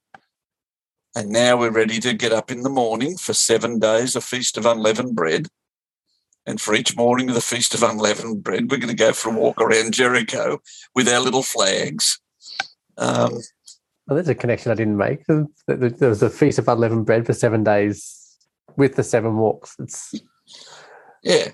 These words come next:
Speaker 1: and there, there's a pattern there because at the end of the seven, so you've got seven days of creation, seven days is your climax, your day of rest,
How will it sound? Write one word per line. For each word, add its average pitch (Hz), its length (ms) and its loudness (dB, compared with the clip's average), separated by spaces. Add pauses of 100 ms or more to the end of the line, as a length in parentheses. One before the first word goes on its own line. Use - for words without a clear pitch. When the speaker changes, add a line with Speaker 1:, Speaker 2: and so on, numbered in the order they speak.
(120)
Speaker 1:
and 143 120 4
there, 143 200 6
there's 131 200 2
a 127 80 2
pattern 120 380 0
there 104 160 2
because 120 320 0
at - 60 -8
the 127 180 -2
end 139 160 2
of 117 160 -2
the 110 60 -4
seven, 135 640 -2 (720)
so - 120 -8
you've 117 80 0
got 110 100 0
seven 143 280 0
days 123 300 0
of 113 120 -12
creation, 113 680 -4 (340)
seven 135 440 2
days 107 580 0 (420)
is 113 680 -4
your 110 240 0 (100)
climax, 123 1120 -2 (960)
your 113 80 -2
day 107 240 2
of 101 140 -8
rest, 117 500 -2